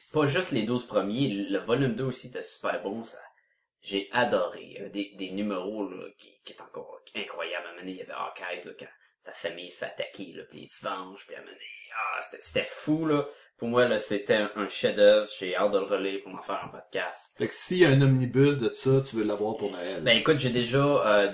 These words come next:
Speaker 1: deux, oui, c'est un, genre, il y en avait un, je pense, en gros, Ultimate. Moi, j'ai les hardcovers, là, qui est assez gros, puis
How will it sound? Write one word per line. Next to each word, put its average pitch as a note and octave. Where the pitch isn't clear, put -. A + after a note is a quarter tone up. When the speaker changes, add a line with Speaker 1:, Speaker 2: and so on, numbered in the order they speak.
Speaker 1:
deux, B2+
oui, A#2+
c'est F#2+
un, F#2
genre, G#2+
il G2+
y G2
en A2
avait A#2
un, A#3
je D4
pense, G2+
en -
gros, G#2
Ultimate. G2
Moi, F#3
j'ai G3
les D3
hardcovers, G#2+
là, -
qui -
est F#2+
assez G2+
gros, A2+
puis -